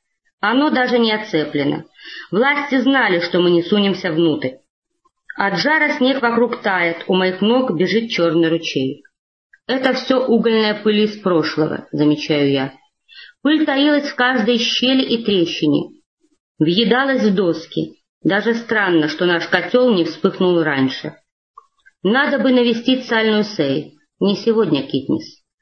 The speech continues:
От наших визитов сейчас никому не станет легче. Мы возвращаемся к площади.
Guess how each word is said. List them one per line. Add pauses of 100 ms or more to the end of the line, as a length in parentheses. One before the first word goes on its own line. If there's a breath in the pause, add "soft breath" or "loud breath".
(100)
От
наших
визитов
сейчас
никому
не
станет
легче. (840 loud breath)
Мы
возвращаемся
к
площади.